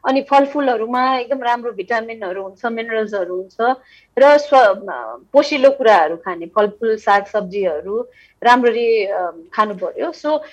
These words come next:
हुलमुलमा नजाने, मास्क लाउने, आफूलाई रुगाखोकी लागेको छ भने अरूसँग,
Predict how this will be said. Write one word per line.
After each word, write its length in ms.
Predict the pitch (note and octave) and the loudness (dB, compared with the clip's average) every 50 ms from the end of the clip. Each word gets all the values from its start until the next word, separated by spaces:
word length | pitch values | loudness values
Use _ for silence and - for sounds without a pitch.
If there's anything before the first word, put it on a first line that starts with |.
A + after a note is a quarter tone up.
| - - _ - | -20 -20 _ -2
हुलमुलमा 460 | A#3+ B3+ C#4+ D4 D#4 E4+ D#4+ D4+ D#4+ | 2 4 4 6 6 6 6 6 4
नजाने, 580 | D#4 D4 D4+ D4 D4 C#4 C4+ C4 C4 C4 C4 C4 | 4 4 4 2 4 4 2 2 2 -2 -4 -4
मास्क 480 | B3+ A#3+ A#3 A#3 B3 B3+ C4 C4 - C#4 | -6 -4 0 2 4 4 2 2 0 -2
लाउने, 380 | B3+ B3+ B3 B3 A#3+ A#3+ B3 | -2 -2 -2 -4 -8 -8 -6
आफूलाई 420 | A#3+ F3+ G#3 - - A#3+ A#3+ A#3 A3+ | -4 -4 -4 -4 -4 -4 -2 -2 -2
रुगाखोकी 460 | A#3+ B3+ C4 C4+ C4+ B3 A3 - A#3 | 0 0 0 0 0 -4 -10 -8 -4
लागेको 460 | A#3+ A3+ A3+ A#3 A#3 A3+ - A3+ G#3+ | -4 -4 -2 -4 -6 -6 -8 -10 -10
छ 20 | |
भने 380 | G3+ F#3+ E3+ F#3 G3 A3 B3 B3+ _ _ _ _ _ _ _ - A3+ | -10 -10 -12 -10 -10 -10 -12 -12 _ _ _ _ _ _ _ 4 4
अरूसँग, 380 | B3 B3+ B3 B3 C4+ A#3+ A#3 | 6 6 4 2 -2 -2 0